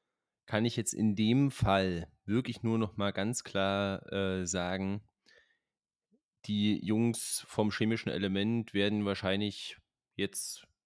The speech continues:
noch, während wir jetzt hier sprechen, kurz davor sein, ihre, mit der Aufnahme ihrer Folge zu beginnen. Nehmen meines Wissens immer auch am Montagabend auf. Und da wird das Ganze mit Sicherheit, gerade weil die beiden da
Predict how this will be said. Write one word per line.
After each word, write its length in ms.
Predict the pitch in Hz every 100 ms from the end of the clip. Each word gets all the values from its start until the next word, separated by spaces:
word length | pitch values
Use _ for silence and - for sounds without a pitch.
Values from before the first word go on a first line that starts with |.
| _
noch, 380 | 101 98 - _
während 320 | 95 104 107
wir 160 | 113 139
jetzt 180 | 131 -
hier 140 | 117
sprechen, 580 | - - 123 123 123 113 _ _ _ _ _ _ _ _ -
kurz 300 | 127 123 -
davor 340 | 110 - 117
sein, 220 | 120 113
ihre, 580 | 98 113 113 110 110 104 -
mit 100 | 107
der 100 | 98
Aufnahme 300 | 113 110 110
ihrer 240 | 110 117
Folge 300 | 120 117 123
zu 120 | -
beginnen. 460 | 95 90 95 120 127 _ _ _ _ _ _ _ _
Nehmen 420 | 104 101 101 101 90
meines 360 | 95 101 98 -
Wissens 240 | 104 95
immer 160 | 92 92
auch 240 | 95 -
am 100 | 95
Montagabend 720 | 92 95 95 92 82 87 90
auf. 320 | 85 90 110 - _ - _ _ _ _ _ _
Und 400 | 107 107 107 - -
da 200 | 104 101
wird 100 | 113
das 160 | 120 -
Ganze 320 | 107 110 113
mit 220 | 107 101
Sicherheit, 880 | - - 139 143 113 95 98 117 -
gerade 420 | 101 98 110 113
weil 180 | 104 104
die 140 | 98
beiden 380 | 98 92 107 110
da 360 | 98 95 95